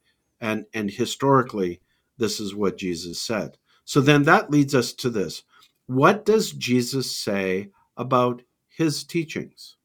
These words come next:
Let me just read a couple of passages to you. I'm gonna, I'm gonna just draw this first part from the Gospel of John. Jesus said this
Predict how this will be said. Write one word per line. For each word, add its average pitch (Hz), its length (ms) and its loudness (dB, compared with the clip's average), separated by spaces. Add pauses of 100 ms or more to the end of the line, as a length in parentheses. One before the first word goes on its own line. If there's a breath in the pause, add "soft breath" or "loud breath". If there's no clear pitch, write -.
(520 soft breath)
Let 147 120 0
me 214 60 6
just 175 240 4
read 131 200 4
a 117 40 0
couple 123 260 -4
of 104 100 -2
passages 117 640 -2
to - 160 -2
you. 87 300 -2 (340 soft breath)
I'm 170 100 -2
gonna, 135 280 2
I'm 131 120 0
gonna 127 220 2
just 113 340 -2
draw 113 280 2
this 104 200 -6
first 131 380 -4
part 98 400 -4 (320)
from 120 260 0
the 110 100 0
Gospel 101 540 -2
of 92 120 -10
John. 95 420 -6 (720 soft breath)
Jesus 175 520 4
said 127 240 0
this 104 500 -4